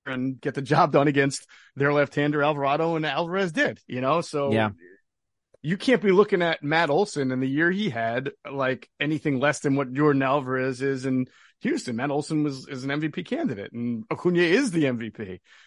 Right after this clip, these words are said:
Speaker 1: So it just, it surprised me a little bit. I do feel like the Phillies are in their heads just a little, or that they're conscious of the fact that forget what the records are. This team is as good as we are. They, they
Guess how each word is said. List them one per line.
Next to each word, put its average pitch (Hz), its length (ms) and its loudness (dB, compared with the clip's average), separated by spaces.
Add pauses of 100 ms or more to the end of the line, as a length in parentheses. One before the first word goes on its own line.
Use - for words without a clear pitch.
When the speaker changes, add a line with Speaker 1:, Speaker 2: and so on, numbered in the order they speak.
(100)
Speaker 1:
So 151 240 4
it 208 40 8
just, 226 220 0
it 240 220 2
surprised 160 400 0
me 147 80 -2
a 143 60 -2
little 139 200 0
bit. 131 260 -2
I 135 120 -6
do 156 160 -8
feel 147 220 0
like 127 180 0
the 123 60 -8
Phillies 131 300 -4
are 120 80 -4
in 120 100 -2
their 113 100 -2
heads 120 320 -2
just - 260 -10
a 185 80 -2
little, 185 420 0 (280)
or 185 140 6
that 170 180 2
they're 170 120 2
conscious - 800 -4 (300)
of 147 120 0
the 143 80 -4
fact 135 520 0 (240)
that 123 300 0 (260)
forget 151 240 0
what 175 80 -4
the 147 100 0
records 135 340 0
are. 117 180 0
This 120 140 -6
team 147 200 2
is 123 140 -4
as 185 160 -12
good 123 280 0
as 104 140 -6
we 107 160 -4
are. 78 320 -16
They, 127 180 -2
they 127 200 -2